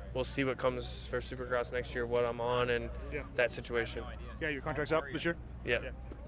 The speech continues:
Speaker 2: All right, well, hey, have fun at that monster party that I can't go to. Have fun.
Speaker 1: All right. <laughs>
Speaker 2: Jake Weimer, uh, Las Vegas, uh, you probably weren't that happy, but it was a really great race, uh, to watch between all you guys.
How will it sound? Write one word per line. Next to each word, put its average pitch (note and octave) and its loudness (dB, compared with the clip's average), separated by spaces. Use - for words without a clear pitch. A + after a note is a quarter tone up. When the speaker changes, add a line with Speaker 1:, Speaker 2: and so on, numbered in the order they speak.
Speaker 2:
All D#3+ 0
right, F3 6
well, F3 10
hey, F#3 12
have F3 12
fun F#3 10
at F3+ 12
that E3+ 12
monster D#3 6
party C#3 8
that C3 4
I B2+ 8
can't C3 0
go C3 8
to. A#2 6
Have C3 6
fun. B2 4
Speaker 1:
All - -6
right. - -6
<laughs> - -8
Speaker 2:
Jake F#3+ 8
Weimer, F#3+ 10
uh, D#3+ 12
Las E3+ 12
Vegas, E3 10
uh, C#3+ 10
you D3+ 4
probably F3+ 12
weren't E3 8
that D#3+ 12
happy, D#3 10
but D3+ 8
it C#3+ 10
was D3 10
a D3 6
really D3+ 8
great C#3+ 10
race, C#3 8
uh, C3 8
to C#3+ 2
watch C#3 6
between D3 2
all C3+ 6
you C3 4
guys. A#2+ 4